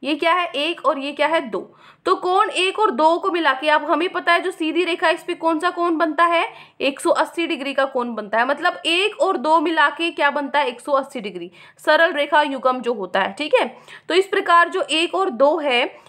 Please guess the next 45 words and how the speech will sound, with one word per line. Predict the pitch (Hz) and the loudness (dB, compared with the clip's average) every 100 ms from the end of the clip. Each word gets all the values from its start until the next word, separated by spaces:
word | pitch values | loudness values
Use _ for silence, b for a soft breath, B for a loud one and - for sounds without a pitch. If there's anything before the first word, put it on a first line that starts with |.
| _ | _
ये | 277 349 | -2 0
एक | 262 - | 0 -2
सौ | 285 | -4
अस्सी | - 214 - | -2 -6 -4
होंगे। | 277 269 247 262 B B - | -2 -2 -4 -8 B B -6
उसके | 320 381 | -2 0
बाद | 415 403 | 2 0
जो | 392 | 0
बचते | 349 311 - 370 | 0 0 0 0
हैं | 381 | 2
यहाँ | 349 339 294 | 4 2 2
पे | 359 | -2
दो | 226 311 | 0 0
और | 330 294 330 | 2 2 0
तीन, | - 302 208 185 _ b b - | -2 -4 -4 -10 _ b b -4
दो | 202 | 2
और | 302 294 330 - | 6 6 4 2
तीन, | 294 277 339 381 - | -2 0 0 -4 -4
ठीक | 349 | 0
है, | 339 - - | 0 -2 2
और | 302 349 392 | 4 4 0
यहाँ | 330 277 262 | 0 0 0
से | 302 | -4
तीन | 285 294 302 | -4 0 4
और | 311 | 2
चार, | 320 240 190 | 4 0 0
इधर | 226 233 | -2 -4
से | 247 285 | -4 -6
ये | 262 | -8
तीन | 262 254 254 | -10 -8 -6
और | 254 | -6
चार | 269 269 - B B B | 2 2 2 B B B
और | 294 | 0
इधर | 330 320 | 2 0
से | 339 370 | 0 -4
चार | 349 277 240 | 0 0 2
और | 233 | -2
एक, | 202 196 | -6 -6
ये | 254 285 | -2 2
भी | 339 | 2
तो | 392 | 2
वही | 349 349 | 2 4
है | 359 | 4
ना, | 359 415 | 2 0
सरल | 349 285 311 | 2 4 4